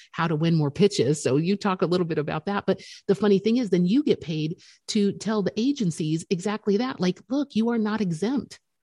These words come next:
<laughs> You have to also create your most ideal client persona, because the moment that you think that everybody is your ideal client, nobody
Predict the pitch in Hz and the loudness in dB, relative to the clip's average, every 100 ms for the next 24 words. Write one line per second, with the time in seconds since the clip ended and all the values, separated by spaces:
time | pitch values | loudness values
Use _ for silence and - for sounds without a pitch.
0 | _ - - - 269 262 233 - - 226 | _ -4 -2 2 2 2 -2 -6 -4 -4
1 | 262 262 - 175 170 180 180 185 180 175 | -2 -4 0 2 4 2 2 -2 -2 -2
2 | 165 190 247 294 156 165 165 185 - - | -2 -2 -2 -2 -4 -2 -2 -2 -6 -4
3 | 208 220 202 202 202 262 269 - 180 190 | -2 0 2 4 4 2 -2 -4 -4 0
4 | 185 175 - 190 254 214 170 175 170 165 | 0 0 -2 -2 0 0 0 0 0 0
5 | 160 160 160 151 165 156 156 - 214 202 | 0 0 -2 -2 -2 0 -2 0 0 0
6 | - 175 175 170 147 123 113 | 0 2 4 4 2 -2 -6